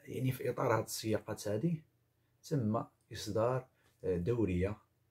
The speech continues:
من طرف وزير العدل، آه، مفادها أنه ضرورة إحداث خلايا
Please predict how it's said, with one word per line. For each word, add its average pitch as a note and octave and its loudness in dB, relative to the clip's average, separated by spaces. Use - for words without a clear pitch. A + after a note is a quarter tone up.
من F#2 -12
طرف F#2+ -2
وزير F#2 -2
العدل، F2 -2
آه، F#2+ -2
مفادها G#2 -2
أنه G2+ -2
ضرورة G#2+ 2
إحداث G#2+ -2
خلايا F#2 0